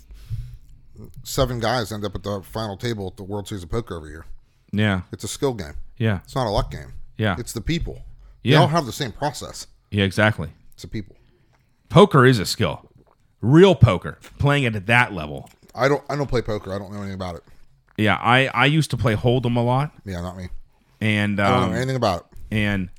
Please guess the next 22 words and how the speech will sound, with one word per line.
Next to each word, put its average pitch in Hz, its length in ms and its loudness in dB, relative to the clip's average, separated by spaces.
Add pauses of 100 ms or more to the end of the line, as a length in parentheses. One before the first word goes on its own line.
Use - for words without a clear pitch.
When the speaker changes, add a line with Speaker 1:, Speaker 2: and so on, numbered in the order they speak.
(380)
Speaker 2:
the, 120 300 -8
the 120 280 -2
skill 202 520 2
with 131 220 0
poker 90 600 0 (800)
is 110 260 2
knowing 165 440 2
the 160 80 -2
game 110 460 0
so 135 420 0
well 104 600 2 (840)
and 113 280 2
knowing 151 320 2
the 156 80 -2
probability 127 1120 0 (680)
based 131 380 0
on 117 260 2
what 120 260 0
cards 139 460 -2
have 104 280 -4
been 92 300 -4
played 139 500 2